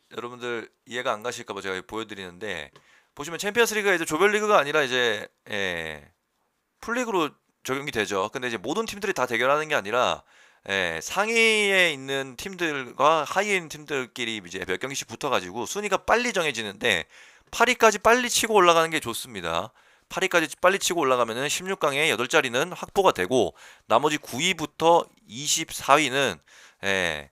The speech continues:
십육 강의 여덟 자리를 두고 플레이오프와, 예, 그런 이제 와일드카드 경기를 하게 되는데 아주 그냥 혹평을 받았음에도 불구하고 이번 시즌 더하는 거 보면은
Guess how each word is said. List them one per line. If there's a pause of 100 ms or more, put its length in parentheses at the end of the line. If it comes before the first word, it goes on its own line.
(300)
십육
강의
여덟
자리를
두고
플레이오프와, (100)
예, (1160)
그런
이제
와일드카드 (140)
경기를
하게
되는데 (1400)
아주
그냥 (1600)
혹평을
받았음에도
불구하고
이번
시즌
더하는
거
보면은